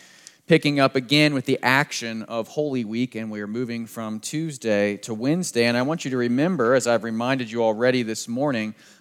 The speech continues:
of the summary that Jesus gave back in Mark chapter twelve of the summary of the law, that it's to love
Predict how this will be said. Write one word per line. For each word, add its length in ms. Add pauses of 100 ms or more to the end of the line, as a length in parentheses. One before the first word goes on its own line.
of 140
the 60
summary 420
that 120
Jesus 440
gave 380
back 300
in 120
Mark 440
chapter 360
twelve 500
of 100
the 80
summary 440
of 80
the 80
law, 440
that 100
it's 160
to 280
love 480